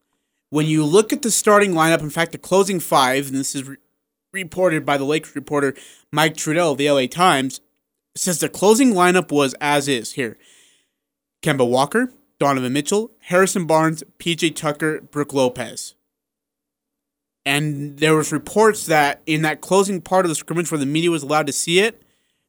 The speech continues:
the G League overseas players handedly,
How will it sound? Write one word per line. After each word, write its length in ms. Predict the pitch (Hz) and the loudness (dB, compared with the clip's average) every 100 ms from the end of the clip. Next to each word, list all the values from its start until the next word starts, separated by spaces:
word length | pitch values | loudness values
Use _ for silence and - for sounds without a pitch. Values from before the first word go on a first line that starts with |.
| - | -8
the 80 | 135 | -6
G 240 | - 185 | -2 0
League 180 | 190 180 | 2 2
overseas 400 | 175 165 185 170 | 2 0 -4 -4
players 400 | - 180 185 180 - _ _ _ - - | 0 2 2 0 -6 _ _ _ -16 2
handedly, 800 | 180 196 214 170 139 120 110 | 6 6 6 4 0 -2 -8